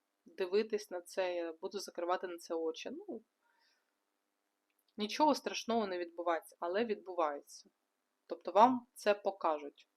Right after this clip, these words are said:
У відносинах це проявиться на цьому тижні.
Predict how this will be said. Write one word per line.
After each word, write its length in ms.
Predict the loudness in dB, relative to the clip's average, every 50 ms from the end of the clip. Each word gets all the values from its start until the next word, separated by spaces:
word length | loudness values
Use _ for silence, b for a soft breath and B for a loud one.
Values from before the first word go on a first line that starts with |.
| _ _ -12
У 80 | -6
відносинах 640 | -4 -2 -4 -2 0 0 0 0 0 -4 -8 -10 -10 -10
це 200 | -2 0 0 0
проявиться 640 | 0 -2 -2 0 0 0 0 -2 -4 -8 -10 -12
на 100 | -14 -14
цьому 300 | -16 -16 -16 -16 -16 -16
тижні. 320 | -16 -16 -16 -16 -18 -20